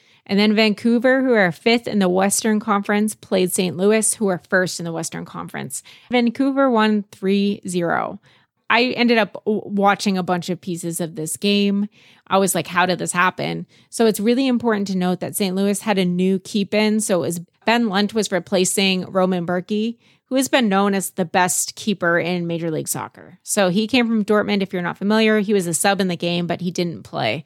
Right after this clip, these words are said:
So it was scoreless in the first half, which is to Lunt's credit. But there were three Vancouver goals in the second half. So it was the fifty-eighth minute, the eighty-second, and the sixth minute of stoppage time.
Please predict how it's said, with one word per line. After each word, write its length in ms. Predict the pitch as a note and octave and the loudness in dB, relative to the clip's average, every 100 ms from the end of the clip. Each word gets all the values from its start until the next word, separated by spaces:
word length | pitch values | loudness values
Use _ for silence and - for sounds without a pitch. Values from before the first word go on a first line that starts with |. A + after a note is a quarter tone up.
| - - - | -16 -20 -6
So 160 | - | -2
it 20 | F#3+ | 0
was 200 | G3 - | 0 0
scoreless 440 | A#3 B3 C#4 C#4 | 2 2 2 0
in 60 | A#3 | -2
the 80 | |
first 340 | G#3 F#3+ F#3 - | 0 0 -2 0
half, 320 | E3+ F3 G3+ | 2 2 0
which 200 | F#3 - | -8 -6
is 320 | E3+ E3 - - | -6 -4 -6 -4
to 160 | A3+ | -4
Lunt's 300 | F3 F3 F3 | -2 -2 -4
credit. 380 | - G3+ A#3 B3+ _ _ _ _ | -2 2 2 0 _ _ _ _
But 80 | - | -2
there 120 | F#3+ | 2
were 120 | F#3 | 2
three 400 | - G3 A3+ A#3+ | 0 0 2 2
Vancouver 580 | G#3 F#3+ F3+ G#3+ G3+ G3 | 2 0 0 -2 0 -2
goals 640 | F#3+ F3+ F3+ F3+ F#3 - - | 0 2 2 0 0 -2 -2
in 240 | F#3+ F#3 | 0 0
the 140 | F3 | 0
second 400 | E3+ F3+ F3 E3+ | -2 -2 -2 -2
half. 420 | D#3 E3 D3 C#3+ - | -4 -4 -2 -2 -2
So 220 | - F#3 | 0 2
it 40 | |
was 140 | E3+ F3+ | 0 -2
the 80 | |
fifty-eighth 580 | E3+ G3+ - G3 F#3 - | -2 -2 0 2 2 2
minute, 300 | F#3 F3 E3+ | 0 0 -2
the 120 | F#3 | -2
eighty-second, 680 | F3+ E3+ D#3+ E3+ - F3 D#3+ | -2 -2 -4 -6 -4 -8 -6
and 320 | - F3 E3 | -4 -4 -4
the 300 | D#3+ E3 D#3 | -2 -2 -2
sixth 380 | - G3 F3+ - | -2 -4 -4 -6
minute 220 | F#3 E3+ | -4 -2
of 120 | E3+ D#3+ | -4 -4
stoppage 440 | D#3+ D#3 - - | 0 -2 -2 -10
time. 320 | E3 - D#3+ | -10 -12 -14